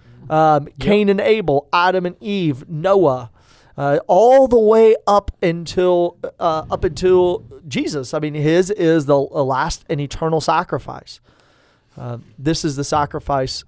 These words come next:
Speaker 1: uh, in, in my blood. Do this in memory of me." This is this covenant, covenantal sacrifice. So all of us need to return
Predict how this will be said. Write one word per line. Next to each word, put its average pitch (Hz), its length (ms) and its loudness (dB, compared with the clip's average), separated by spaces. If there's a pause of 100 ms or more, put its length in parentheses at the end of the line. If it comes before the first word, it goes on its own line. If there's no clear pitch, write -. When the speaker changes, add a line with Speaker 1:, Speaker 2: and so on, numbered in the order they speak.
Speaker 1:
uh, 143 480 -6
in, 170 240 -4
in 170 180 -2
my 151 140 0
blood. 139 300 -2
Do 190 160 -2
this 185 240 -4
in 151 140 -4
memory 143 440 -2
of 120 120 -4
me." 135 180 -6
This 151 240 -6
is 165 100 -10
this 143 200 -4 (300)
covenant, 170 600 -2 (200)
covenantal 170 440 0
sacrifice. 160 580 -2 (280)
So - 160 0
all 370 280 4
of 202 80 2
us 156 300 4
need 208 540 -8 (640)
to 247 440 0 (540)
return 180 640 -4